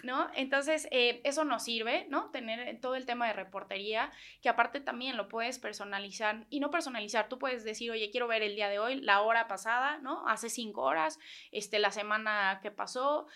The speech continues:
eh, comparar el año contra el año, que eso también es muy importante para, para el tema de estrategias, ¿no? Entonces, digamos que con esto cerramos, ¿no? El, el tener la reportería y los análisis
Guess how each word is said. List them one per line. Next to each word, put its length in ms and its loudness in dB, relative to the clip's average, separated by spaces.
eh, 260 4
comparar 440 6
el 120 0
año 260 2
contra 280 -2
el 100 -2
año, 240 0
que 80 -4
eso 160 -6
también 320 -4
es 160 -10
muy 100 -6
importante 460 -8
para, 440 -6
para 140 -6
el 80 -12
tema 180 -4
de 60 -8
estrategias, 680 -8
¿no? 180 -4
Entonces, 360 -4
digamos 320 4
que 140 -4
con 160 0
esto 240 -2
cerramos, 500 0
¿no? 200 -6
El, 260 -6
el 260 -8
tener 260 -4
la 140 0
reportería 600 -4
y 40 -2
los 240 -4
análisis 640 -6